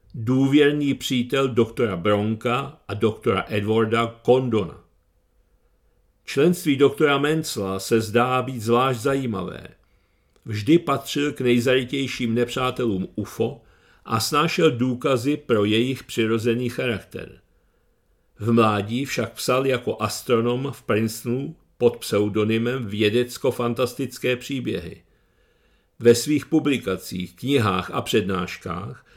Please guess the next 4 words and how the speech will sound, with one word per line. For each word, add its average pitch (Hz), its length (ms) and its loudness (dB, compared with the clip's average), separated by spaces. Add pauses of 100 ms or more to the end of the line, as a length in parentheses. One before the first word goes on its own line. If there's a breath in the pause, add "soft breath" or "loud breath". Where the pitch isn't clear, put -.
(260 soft breath)
doktor 113 580 6
Mencel 110 460 0
neúnavně 123 760 -2
dokazoval, 101 880 -6